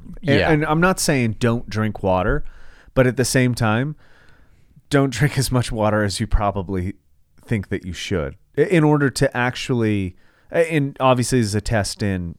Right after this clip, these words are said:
Speaker 1: test in training before you actually apply on the day, 'cause this is,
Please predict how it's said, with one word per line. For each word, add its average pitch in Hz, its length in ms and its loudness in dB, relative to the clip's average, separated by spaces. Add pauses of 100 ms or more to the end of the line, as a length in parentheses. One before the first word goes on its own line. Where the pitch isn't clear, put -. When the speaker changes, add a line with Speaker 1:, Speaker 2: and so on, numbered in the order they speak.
Speaker 1:
test 127 300 0
in 101 100 -2
training 104 400 -4
before 95 300 -4
you 92 140 -2
actually 87 320 -4
apply 85 320 -4
on 78 100 -6
the 78 80 -8
day, 107 200 -2
'cause 95 160 -12
this 107 180 -4
is, 107 160 -6